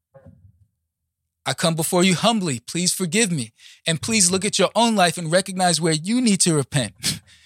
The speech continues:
Wh-, where, where are you playtiming? Where do you need to come into alignment what, with what a realistic,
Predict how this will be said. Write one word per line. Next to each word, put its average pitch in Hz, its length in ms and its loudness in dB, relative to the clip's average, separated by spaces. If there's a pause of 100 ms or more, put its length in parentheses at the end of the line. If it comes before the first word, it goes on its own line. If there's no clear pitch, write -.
(1300)
Wh-, 170 220 -2
where, 202 260 0
where 226 200 4
are 226 40 2
you 226 220 0
playtiming? 147 760 -2 (1900)
Where 170 440 0
do 190 100 -2
you 190 200 -2
need 185 220 0
to 156 80 -2
come 180 260 -4
into 175 280 -2
alignment 151 600 0
what, 147 200 -2 (160)
with 147 160 -4
what 160 180 2
a 139 80 0
realistic, 170 840 0